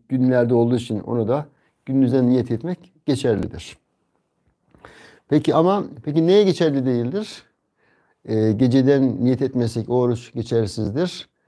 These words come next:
Ee, kaza orucuyla, dün mesela da bir abimizle beraberdik. Ee, imsaktan önce <coughs> sahura kalkmaya niyet etmiş. Uyanmış kim? Ee, beş dakika geçmiş imsak vaktini. Kazaya niyet edecek. Kaza oruçlarını ise mutlaka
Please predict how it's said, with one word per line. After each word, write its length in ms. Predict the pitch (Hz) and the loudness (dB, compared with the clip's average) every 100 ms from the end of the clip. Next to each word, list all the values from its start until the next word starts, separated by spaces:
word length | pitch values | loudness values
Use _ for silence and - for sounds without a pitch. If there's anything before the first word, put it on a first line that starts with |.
| _ _ _ _ - | _ _ _ _ -8
Ee, 200 | 107 107 - | -4 -4 -4
kaza 380 | - 113 151 196 | 0 4 4 4
orucuyla, 680 | 175 147 127 123 123 175 143 - _ | 4 4 2 0 0 -2 -6 -18 _
dün 120 | 131 | -4
mesela 320 | 135 127 127 | -4 -4 -4
da 120 | 123 117 | -4 -2
bir 80 | |
abimizle 380 | 120 117 117 110 | -2 0 0 0
beraberdik. 640 | 113 117 104 101 180 - _ _ _ _ _ - | 2 2 0 -2 -6 -8 _ _ _ _ _ -10
Ee, 540 | 120 113 110 110 110 110 104 - - - _ - | -4 -2 0 0 -2 -4 -8 -14 -20 -20 _ -2
imsaktan 520 | 143 131 143 131 156 | -2 0 -2 0 2
önce 300 | 139 135 143 - _ - - - 277 | 2 2 0 -4 _ 0 4 6 6
<coughs> 540 | - - - - - | 6 4 0 -14 -20
sahura 520 | - - 156 170 170 165 | -8 -2 0 0 -6 -8
kalkmaya 280 | 151 147 147 | -14 -10 -6
niyet 160 | 156 151 | -6 -6
etmiş. 380 | 143 180 - _ _ _ _ _ - | -8 -8 -12 _ _ _ _ _ -2
Uyanmış 400 | 165 156 147 - | 0 2 0 -2
kim? 200 | 190 165 _ _ _ _ - | -4 -4 _ _ _ _ -10
Ee, 500 | 127 127 123 120 127 143 | -4 -2 -2 -2 0 0
beş 200 | 165 - | 0 0
dakika 220 | 131 180 | -2 0
geçmiş 300 | 180 151 120 | -2 -2 -4
imsak 340 | 117 113 107 | -4 -6 -6
vaktini. 340 | 104 101 92 92 - _ _ _ _ _ _ _ _ _ _ | -8 -8 -14 -16 -18 _ _ _ _ _ _ _ _ _ _
Kazaya 340 | - 135 160 | 0 4 6
niyet 260 | 170 160 139 | 4 0 -2
edecek. 300 | 120 113 104 | -4 -4 -6
Kaza 240 | 131 131 | -4 0
oruçlarını 540 | 170 156 123 131 120 120 | 0 0 -2 -4 -2 -2
ise 240 | 101 - | -4 -6
mutlaka 580 | 156 151 120 113 170 196 | -6 -6 -6 -6 -6 -8